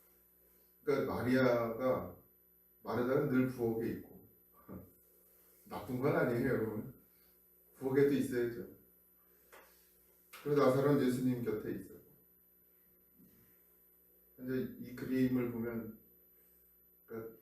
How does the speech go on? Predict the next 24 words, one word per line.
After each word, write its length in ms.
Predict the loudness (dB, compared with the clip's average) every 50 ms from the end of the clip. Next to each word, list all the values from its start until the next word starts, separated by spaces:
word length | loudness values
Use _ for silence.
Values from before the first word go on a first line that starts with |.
| -20 _ _ _ _ _ _
나사로는 1200 | -12 -8 -6 -4 0 0 4 4 4 4 4 2 2 2 2 2 2 0 0 -2 -4 -8 -12 -16 -20 _ _ _ _ _ _ _ _ _ _ _ _ _ _ _ _ _ _ _ _ _ _ _ _ _ _ _ _ _
제자들과 500 | _ -6 0 2 2 4 6 6 6 6
또 140 | 4 2 0 -2
다른 600 | -4 -4 -2 0 0 0 0 -2 -6 -8 -10 -14 -18 -20 _ _ _ -12
마음이었겠죠. 840 | -8 -6 -4 -2 -2 -2 -2 -2 -4 -8 -10 -12 -14 -14 -16 -16 -18 -18 -20 _ _ _ _ _ _ _ _ _ _ _ _ _ _ _ _ _ _ _ _ _ _ _ _ -10
어디 220 | -8 -6 -4 -4
있었나 340 | -4 -2 -2 0 0 0 0
몰라. 280 | -2 0 0 2 2 2
예수님 320 | 2 0 -2 -4 -6 -8 -8
십자가 320 | -8 -8 -6 -4 -4 -2
달려 200 | -2 -2 -4 -4 -6
죽으시-, 400 | -8 -12 -16 -16 -16 -16 -18 -20 _ _ _ _ _
죽을 200 | -16 -14 -10 -8
때 80 | -6
나사로는 480 | -4 -4 -4 -4 -4 -6 -6 -6 -6 -6
어디 180 | -6 -8 -8 -10
있었는지 340 | -12 -12 -14 -14 -12 -12 -12
안 200 | -10 -10 -10 -10
나와요. 260 | -10 -12 -14 -16 -18 -20 -20 _ _ -20 _ -14
네? 240 | -12 -12 -12 -12 -14 -18 _ _ _ _ _ _ _ _ _ _ _ _ _ _ _
가까이 440 | -20 -12 -4 0 2 2 2 0 -2
있었지 340 | -4 -6 -6 -6 -2 -2
않을까 280 | 0 0 0 -2 -2 -4
싶어요. 460 | -6 -6 -8 -12 -12 -14 -14 -14 -14